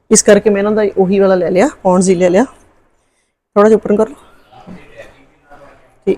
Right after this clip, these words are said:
ਇਹਦੇ ਵਿੱਚ ਵੀ ਤੁਸੀਂ ਐਂ ਕਰੋ, ਇਹਨੂੰ ਹੇਠਾਂ ਕਰ ਲਓ, ਆਰਾਮ ਨਾਲ ਬੈਠੇ ਰਹੋ, ਪੈਰ ਅੱਗੇ ਹੋ ਜਾਊਗਾ ਬਸ। ਠੀਕ ਹੈ ਜੀ, ਲਓ, ਮਸਾਜ ਦਾ ਇਹ ਤਰੀਕਾ ਹੈ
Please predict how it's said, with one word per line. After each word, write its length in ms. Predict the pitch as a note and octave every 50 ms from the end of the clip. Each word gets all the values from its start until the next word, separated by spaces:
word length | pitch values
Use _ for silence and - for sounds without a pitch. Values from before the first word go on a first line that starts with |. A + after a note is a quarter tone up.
| -
ਇਹਦੇ 200 | G#3 A3 A3+ A#3+
ਵਿੱਚ 280 | A#3 A3+ G#3+ - - G#3
ਵੀ 200 | F#3+ G3+ G3 F#3+ D#3+ - - - - - _ _ _ _ _ _ _ F#3 F3+ F3+ F3+ F3+ F3+ F3 - F3+ F3+ - _ _ - _ _ _ _ _ _ _ _ - - - - - - C#3+ - - - _ _ _ _ _ _ _ _ _ _ _ _ _ -
ਤੁਸੀਂ 180 | G#3+ G#3 B3+
ਐਂ 100 | A#3+ A#3+ A#3
ਕਰੋ, 180 | B3+ C4+ -
ਇਹਨੂੰ 260 | - B3 C4 C#4 C#4 C4
ਹੇਠਾਂ 180 | G3 A3+ G#3
ਕਰ 120 | F#3+ G#3+ G#3+
ਲਓ, 160 | C4 F4 F#4+ - G#3 - - - G#3 G#3+
ਆਰਾਮ 220 | G#3+ A3+ A#3 C4
ਨਾਲ 100 | C4+ B3
ਬੈਠੇ 200 | A3 F#3+ - F3
ਰਹੋ, 140 | D#3 D3 - - - - _ - - - - - _ _ _ _ _ _ _
ਪੈਰ 180 | - G#3 G#3+ G#3
ਅੱਗੇ 180 | F#3 F3 F3
ਹੋ 80 | E3+ D#3+
ਜਾਊਗਾ 220 | - E3 E3 E3+
ਬਸ। 420 | D#3+ E3 E3 - - - - - - - _ _ _ _ _ _ _ _ _ _ _ _ _ _ _ _ _ _ _ _ _ - - - -
ਠੀਕ 220 | - A#3 G#3+ -
ਹੈ 60 | C4
ਜੀ, 140 | A3+ A#3+ B3+ C#5+ - - - - - - - - F#3+ - F#3+ F#3+ F#3+ - _ A3
ਲਓ, 160 | G#3+ G3 F3 D#3+ - - - - _ _ _ _ _ _ F3 F#3 F#3+ F#3+ - - - - - - - - - - - - - -
ਮਸਾਜ 380 | G#3+ - - G3+ G3 G3+ G#3+ A3+
ਦਾ 100 | A3+ A3
ਇਹ 120 | G#3+ A3
ਤਰੀਕਾ 300 | G#3 A3 A3 - - A#3+
ਹੈ 80 | C4+